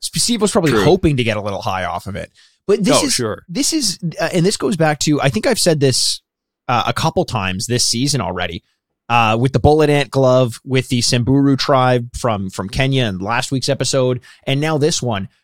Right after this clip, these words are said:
Speaker 1: I like when the Wild Boys visit with these tribes and these more remote, uh, uh, pockets of civilization, uh, the, uh, in, in, in, in these episodes. But I want to know more about them. I want to see them do the things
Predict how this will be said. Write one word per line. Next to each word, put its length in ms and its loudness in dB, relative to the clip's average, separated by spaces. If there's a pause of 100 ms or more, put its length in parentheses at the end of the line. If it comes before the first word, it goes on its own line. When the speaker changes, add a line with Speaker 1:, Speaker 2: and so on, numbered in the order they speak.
(240)
Speaker 1:
I 100 4
like 460 2
when 120 0
the 80 0
Wild 340 2
Boys 300 0
visit 580 0
with 360 -4
these 260 -2
tribes 540 0
and 100 -2
these 160 -2
more 240 -2
remote, 480 -2 (100)
uh, 340 -2 (280)
uh, 400 -4
pockets 340 -2
of 80 -6
civilization, 960 -2
uh, 280 -4
the, 300 -6
uh, 100 -4
in, 160 -6
in, 260 -6
in, 400 -8
in 220 -8
these 180 -6
episodes. 540 -2 (420)
But 160 0
I 100 2
want 400 0
to 120 -2
know 400 0
more 400 2
about 500 0
them. 460 -2
I 100 0
want 260 -2
to 100 -2
see 280 0
them 380 0
do 280 2
the 140 0
things 720 -2